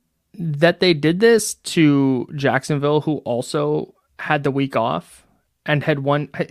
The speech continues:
How many times on the broadcast that they, did they say, did Joe Davis and, and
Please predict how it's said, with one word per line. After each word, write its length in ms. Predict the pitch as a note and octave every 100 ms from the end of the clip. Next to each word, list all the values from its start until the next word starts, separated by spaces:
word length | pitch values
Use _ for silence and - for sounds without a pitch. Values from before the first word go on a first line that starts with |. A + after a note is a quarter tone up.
| D#3+ E3+
How 120 | -
many 140 | G#3+ C4+
times 220 | G#3+ G#3+
on 80 | G#3+
the 60 |
broadcast 500 | E3+ C3+ C3+ D#3 D#3
that 140 | D#3 -
they, 260 | C#3+ C#3
did 360 | C3+ D3 C#3 C3
they 160 | C3+ C#3
say, 480 | - B2 C3 C#3+
did 260 | F3+ D3 C3
Joe 160 | C#3 C#3+
Davis 300 | C3+ C3+ C#3+
and, 200 | C3 A#2 -
and 340 | B2 A2+ -